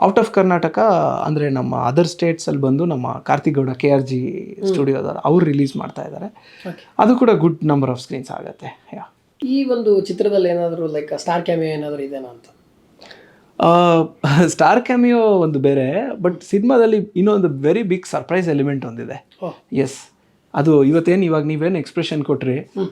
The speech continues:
Speaker 1: ಫಸ್ಟ್ ಡೇ ನೀವು ನೋಡ್ಕೊಂಡ್ ಬಂದಾಗ ನಂಗೆ "ಸರ್ ಓ" ಅಂತ ಅಂದೆ ಅಂತೀರಾ ನಾನು ಹೇಳಿರೋ ಮಾತಿಗೆ. ಎಸ್.
Speaker 2: <laughs> ಓಕೆ.
Speaker 1: ಯಾ.
Speaker 2: ನಂಗೆ ತುಂಬಾ ಅಂದ್ರೆ ಲೈಕ್ ತುಂಬಾ ಸರ್ಪ್ರೈಸ್ ಎಲಿಮೆಂಟ್ಸ್ ಇದೆ ಅನ್ಸುತ್ತೆ ನಂಗೆ.
Speaker 1: ಮುಂದಿನ ಶುಕ್ರವಾರ
Speaker 2: ಅಲ್ವಾ?
Speaker 1: eight days from now.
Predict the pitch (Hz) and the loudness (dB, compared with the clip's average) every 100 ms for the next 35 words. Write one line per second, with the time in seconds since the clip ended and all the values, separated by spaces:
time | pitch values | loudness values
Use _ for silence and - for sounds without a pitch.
0 | - - 151 - 190 180 160 165 - 175 | -10 -6 -4 2 2 4 2 0 0 0
1 | 151 151 160 139 131 131 143 143 170 143 | 0 0 2 2 2 0 0 4 4 4
2 | 139 147 131 135 123 117 - 226 - _ | 2 2 2 2 0 -4 -8 -10 -12 _
3 | _ _ _ 139 135 135 139 127 120 117 | _ _ _ -2 0 2 2 2 0 -4
4 | 120 - - _ _ _ _ _ - - | -8 -14 -16 _ _ _ _ _ -16 -10
5 | 165 156 - 196 - 151 - 139 120 - | -8 -8 -8 -10 -8 -14 -10 -6 -6 -2
6 | 180 190 185 175 165 156 156 156 175 180 | 0 0 0 -2 -2 -4 -8 -8 -2 0
7 | 180 175 170 160 160 156 185 196 262 254 | 0 0 0 -2 -6 -6 -2 0 0 0
8 | 202 190 180 180 180 175 175 170 151 139 | 0 0 0 -4 -2 -2 -2 -4 -10 -10
9 | 139 135 - - 220 226 214 190 208 185 | -10 -10 -6 2 4 6 4 4 4 4
10 | 147 - _ _ _ - 175 165 175 170 | 0 -4 _ _ _ -10 -4 0 4 4
11 | 156 165 165 - - - 139 139 135 | 4 2 0 -8 -16 -2 0 2 0